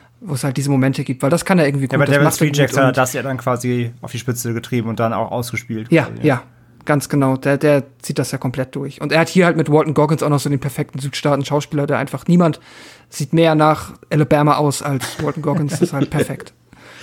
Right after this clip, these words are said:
Speaker 1: Und ist nicht abwertend gemeint, ist halt ein cooler Schauspieler, aber er ist halt auch einfach die, der, das perfekte Casting.
Speaker 3: Dann
Speaker 1: Ähm,
Speaker 3: Platz für dein
Speaker 1: und
Speaker 3: Fazit,
Speaker 1: das,
Speaker 3: bitte.
Speaker 1: ja, genau, genau, genau, Fazit.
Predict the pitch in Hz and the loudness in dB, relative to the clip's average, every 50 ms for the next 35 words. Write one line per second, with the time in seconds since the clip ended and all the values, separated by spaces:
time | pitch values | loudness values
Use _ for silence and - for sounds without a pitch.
0 | 170 175 156 175 165 214 220 - 226 - - 165 147 - 139 135 135 135 135 127 | -4 0 2 2 4 4 4 4 4 2 2 0 0 2 0 0 2 2 0 0
1 | 120 - 160 156 147 139 - - 185 165 151 - 156 151 - - - 156 151 151 | 0 0 0 0 0 -4 -2 2 2 2 4 4 2 0 0 0 0 0 2 2
2 | 147 - 131 143 139 - 135 139 139 - - 143 131 131 - - 139 139 - 131 | 0 0 0 0 0 0 0 0 -2 0 -2 -4 -4 -2 -4 -4 -4 -4 -6 -8
3 | - - 156 147 143 - - 170 175 - 180 - - - - 202 - - 220 - | -4 -2 0 0 0 0 0 -2 0 0 0 -2 0 -2 -2 -2 0 -2 -2 0
4 | 196 185 - 170 - - 131 127 - - - - 170 - - - - - - 107 | 0 -2 -2 -6 -8 -8 -10 -12 -10 -12 -14 -16 -16 -18 -20 -20 -16 -8 -4 -2
5 | 113 117 - - - - - 175 185 190 202 202 208 220 226 220 214 - - _ | -2 -2 -4 -6 -12 -2 2 4 4 6 6 6 6 6 4 2 0 -6 -14 _
6 | - 226 233 - - - 107 101 131 180 - 85 - - 78 76 - - - - | -2 -2 -2 0 -2 0 0 2 2 2 2 2 -2 -4 -4 -6 -6 -8 -10 -10
7 | - _ _ _ _ _ _ _ _ _ _ _ - 185 202 - - - 233 226 | -14 _ _ _ _ _ _ _ _ _ _ _ 0 2 2 2 2 0 2 2
8 | 190 160 156 135 131 151 131 117 117 - - 147 147 - - - - | 2 2 0 -2 -2 -4 -6 -6 -8 -6 -6 -6 -6 -6 -8 -14 -18